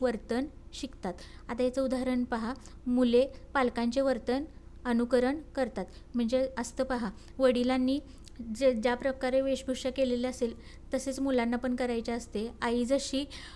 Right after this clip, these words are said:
अ, आई जशी केस विंचरत असेल तसेच मुली पण एखाद त्यां-, त्या आईची मुलगीसुद्धा काय करत असते, त्याच पद्धतीने केसांची हेअरस्टाईल करण्याचा प्रयत्न करत असते. त्याच्यानंतर पहा, यातला प्रसिद्ध प्रयोग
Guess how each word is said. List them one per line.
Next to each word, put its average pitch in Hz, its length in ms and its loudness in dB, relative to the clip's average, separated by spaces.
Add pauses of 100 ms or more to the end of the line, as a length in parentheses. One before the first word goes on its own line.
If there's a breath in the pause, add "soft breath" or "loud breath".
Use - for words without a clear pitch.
(160 loud breath)
अ, 240 40 -2 (880)
आई 240 260 2
जशी 277 340 2 (420)
केस 269 280 -2
विंचरत 262 380 0
असेल 262 320 -4
तसेच 262 260 -4
मुली 254 240 2
पण 262 220 0 (340)
एखाद 247 260 -2 (100)
त्यां-, 254 160 4 (400)
त्या 262 100 2
आईची 247 320 2
मुलगीसुद्धा 262 520 2
काय 262 140 0
करत 254 260 -2
असते, 262 280 -2 (400 loud breath)
त्याच 254 220 0
पद्धतीने 262 560 2
केसांची 247 520 2
हेअरस्टाईल 247 480 0
करण्याचा 240 400 -2
प्रयत्न 233 380 0 (380 loud breath)
करत 240 260 4 (340 loud breath)
असते. 247 300 0
त्याच्यानंतर 262 600 0
पहा, 262 260 0 (720 loud breath)
यातला 254 440 2
प्रसिद्ध 277 640 2
प्रयोग 262 320 6